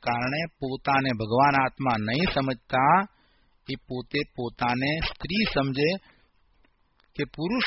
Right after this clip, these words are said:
સમજે કે તિર્યંત સમજે કે દેવ સમજે છે.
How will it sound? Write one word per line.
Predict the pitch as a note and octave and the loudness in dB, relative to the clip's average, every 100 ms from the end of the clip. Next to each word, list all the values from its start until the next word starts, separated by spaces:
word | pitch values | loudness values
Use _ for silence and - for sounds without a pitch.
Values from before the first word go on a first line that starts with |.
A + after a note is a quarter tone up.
| - | 0
સમજે | C#3 C3 A#2 A2+ A#2+ _ _ _ _ D3 | 2 2 0 -2 -4 _ _ _ _ -12
કે | |
તિર્યંત | - - D#3 G3 A3+ - | -10 -6 -2 2 2 0
સમજે | - C3 B2 B2 B2 - _ | 0 -2 0 -2 -4 -8 _
કે | C#3+ | -10
દેવ | B2 C3 F3+ A3+ - | -6 2 6 6 6
સમજે | C3 A#2+ A2 | 0 -2 -2
છે. | G#2+ F#2+ | -2 -4